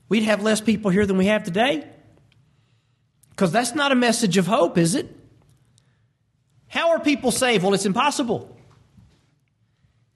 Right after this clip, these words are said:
The entire conversation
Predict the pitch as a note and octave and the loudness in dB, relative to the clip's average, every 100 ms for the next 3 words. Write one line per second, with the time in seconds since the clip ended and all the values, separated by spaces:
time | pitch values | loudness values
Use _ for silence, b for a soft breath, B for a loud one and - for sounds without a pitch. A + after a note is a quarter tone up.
0 | _ - F#3 C4 A#3 - - C#4+ E4+ F4 | _ -8 -2 0 0 -2 -4 -2 0 0
1 | F4 F4 E4 E4 C4 C4 G#3+ A#3 - C#4 | 0 0 -2 -4 -2 0 0 0 0 2
2 | C4+ - - C3+ A#2 A2+ | 0 0 0 -2 -2 -10